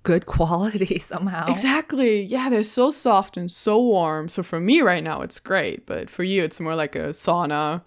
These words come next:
Speaker 2: suit <laughs> situation.
Speaker 1: Yeah, I put it on after you mentioned it, and I was like,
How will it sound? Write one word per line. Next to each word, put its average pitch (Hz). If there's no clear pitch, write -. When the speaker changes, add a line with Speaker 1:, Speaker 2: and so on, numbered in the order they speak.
Speaker 2:
suit 180
<laughs> -
situation. 262
Speaker 1:
Yeah, 180
I 196
put 226
it 233
on 175
after 160
you 170
mentioned 175
it, 190
and 165
I 160
was 165
like, 175